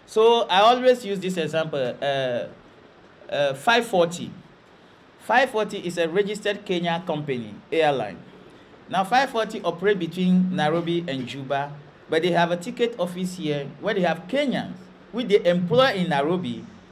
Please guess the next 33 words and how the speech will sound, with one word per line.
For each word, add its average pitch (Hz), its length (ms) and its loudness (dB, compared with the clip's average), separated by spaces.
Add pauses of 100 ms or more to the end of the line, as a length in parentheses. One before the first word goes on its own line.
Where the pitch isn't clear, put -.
(220)
but 165 160 6
they 180 240 2
deploy 196 500 0
them 175 260 0
here 131 360 -4 (100)
to 143 100 -8
work. 139 280 -2 (720)
The 180 80 0
salary 302 440 2
they 185 120 2
are 165 140 4
receiving 151 680 -4 (300)
is 151 100 -8
the 247 100 -4
salary 226 440 0
the 160 100 -2
company 196 400 -4
pays 175 300 -4
them 151 260 -4
in 131 140 -8
Nairobi. 120 420 -4 (880)
But 170 240 2
co-, - 260 -2
a 196 60 2
component 302 600 0
of 180 120 0
that 202 160 0
salary 180 420 0
is 147 120 -6
being 175 180 -4
received 147 380 -6
in 123 120 -6
Juba. 120 360 -10